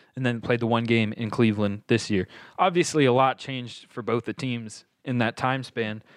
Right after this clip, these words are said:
But when you look at their numbers in those two games, Mayfield, forty-one for sixty-three, five hundred twenty-nine yards,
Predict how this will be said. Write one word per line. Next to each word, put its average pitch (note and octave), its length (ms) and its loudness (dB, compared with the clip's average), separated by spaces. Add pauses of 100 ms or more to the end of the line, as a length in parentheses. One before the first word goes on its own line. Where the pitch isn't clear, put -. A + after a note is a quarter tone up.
(180)
But D#3+ 200 4
when C3+ 140 -4
you B2+ 100 -4
look D3 180 2
at B2 180 -2
their C3+ 140 4
numbers B2+ 480 0
in C#3 140 -4
those B2 160 -2
two B2+ 180 -4
games, A#2+ 500 -4 (880)
Mayfield, C3 500 4
forty-one C3 460 4
for - 120 -12
sixty-three, B2 720 2 (180)
five D3 560 2
hundred C3+ 600 -10
twenty-nine A#2+ 760 -6
yards, A2+ 520 -6